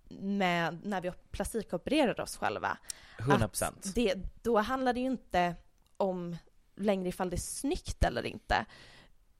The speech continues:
Speaker 1: Som till exempel Kim Kardashian. Det spelar ingen roll ifall det är snyggt eller inte,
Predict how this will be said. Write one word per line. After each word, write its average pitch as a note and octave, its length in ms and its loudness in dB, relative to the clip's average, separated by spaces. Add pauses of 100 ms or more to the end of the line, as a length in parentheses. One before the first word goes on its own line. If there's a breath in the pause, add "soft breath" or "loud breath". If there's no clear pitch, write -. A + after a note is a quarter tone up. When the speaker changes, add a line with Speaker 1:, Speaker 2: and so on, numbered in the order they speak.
(240)
Speaker 1:
Som A3 260 4
till A3+ 120 4
exempel G#3 360 4
Kim A3 240 4
Kardashian. G#3 920 4 (360 soft breath)
Det A3 100 2
spelar B3+ 160 6
ingen D#4 160 10
roll E3+ 180 12
ifall E3+ 380 6 (540)
det G3+ 100 4
är - 20 6
snyggt - 320 0
eller A3+ 120 4
inte, F#3 240 4